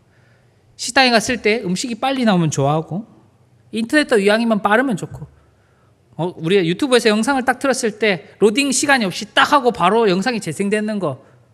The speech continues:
너무 중요하지 않습니까? 막 광고가 길게, 광고가 늘어지고 뭐 로딩이 늘어져서 영상이 재생 안 되고 하면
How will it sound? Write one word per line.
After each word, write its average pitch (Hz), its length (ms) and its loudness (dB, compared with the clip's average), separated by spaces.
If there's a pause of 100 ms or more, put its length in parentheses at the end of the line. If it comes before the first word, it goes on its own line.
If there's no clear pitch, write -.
(120)
너무 202 200 -2
중요하지 175 360 0
않습니까? 135 560 -10 (500)
막 165 160 -8
광고가 233 640 0
길게, 190 320 -6
광고가 220 500 2
늘어지고 208 960 2 (160)
뭐 175 160 -2
로딩이 214 380 2
늘어져서 214 560 2
영상이 214 340 -2
재생 220 340 -2
안 170 160 0
되고 190 200 0
하면 175 420 -2